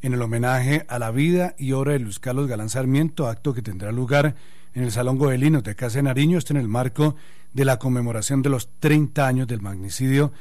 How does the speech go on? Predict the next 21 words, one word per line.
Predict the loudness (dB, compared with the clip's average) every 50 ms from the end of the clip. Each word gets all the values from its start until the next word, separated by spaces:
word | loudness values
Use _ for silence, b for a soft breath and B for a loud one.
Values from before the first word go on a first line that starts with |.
| B B B B B
del | -4 -2 -2 0
líder, | 0 -2 -2 -2 -4
líder | -2 0 2 2 2 0 0
político, | 0 0 2 2 2 0 -2 -6 -6 -6 -12 -10 -8 -4
un | -2 0
hecho | 0 0 -2 -4 -2
que | -4
ocurrió | -4 -6 -6 -6 -4 0 2 2 2 0 b b b b b b b b b b b b b b
un | 2 4
dieciocho | 6 6 4 4 6 6 6 6 6 6 4
de | 4
agosto | 6 4 4 2 2 4 4 4
de | 6
mil | 6 6 6 6 4 4 4
novecientos | 2 2 2 0 -2 -4 -2 0 -2
ochenta | -2 -2 -4 -8 -6 -6 -4
y | -2
nueve | 0 0 0
en | 0
el | 0
municipio | -2 -2 -6 -6 -6 -6 -4 0 0 0 0 0